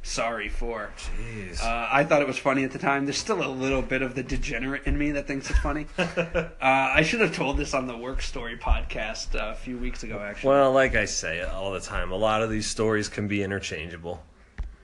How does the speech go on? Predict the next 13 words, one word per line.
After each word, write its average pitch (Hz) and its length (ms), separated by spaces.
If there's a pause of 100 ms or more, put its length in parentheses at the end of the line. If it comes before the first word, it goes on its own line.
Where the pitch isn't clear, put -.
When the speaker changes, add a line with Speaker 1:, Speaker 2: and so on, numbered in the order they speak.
(1400)
Speaker 1:
Once 127 280
again, 120 440 (180)
when 117 120
I 113 80
was 110 200
a 110 40
younger 104 300
man. 101 200
Speaker 2:
Younger 160 200
man. 143 480 (500)
Speaker 1:
I 110 180
was, 110 300
uh, 110 140